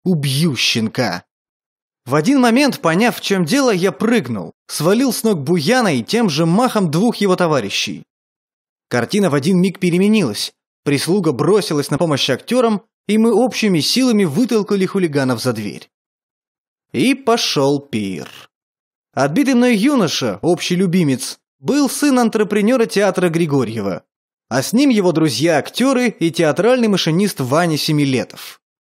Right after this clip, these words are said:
Хозяин ресторанчика Пустовалов поставил нам угощенье, и все благодарили меня. Часы пробили два, мой цирк уехал. Тогда только я спохватился и рассказал об этом за столом.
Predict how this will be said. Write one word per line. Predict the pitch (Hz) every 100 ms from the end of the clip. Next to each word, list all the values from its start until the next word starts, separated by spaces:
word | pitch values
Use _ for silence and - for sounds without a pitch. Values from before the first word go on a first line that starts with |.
| _ _ _ _ _
Хозяин | - 123 120 202 208
ресторанчика | 175 - 165 190 180 170
Пустовалов | 160 151 165 151 214 190
поставил | - 151 - 202 180
нам | 180 170
угощенье, | 147 - - 240 160 135 - _
и | 156
все | 151 - 262
благодарили | 190 202 180 160 139 220
меня. | 214 101 78 - _ _ _ _ _ -
Часы | - 127 - 269
пробили | - 143 139 160
два, | 120 120 208 208 - _
мой | 139 156
цирк | - 226 175
уехал. | 165 147 180 - 95 - _ _ _
Тогда | - 202 156 220
только | 175 123 120
я | 117
спохватился | - 135 143 139 226 190 196 180
и | 175
рассказал | 180 - 180 147 151 175
об | 147
этом | 135 131
за | 117
столом. | - 123 98 -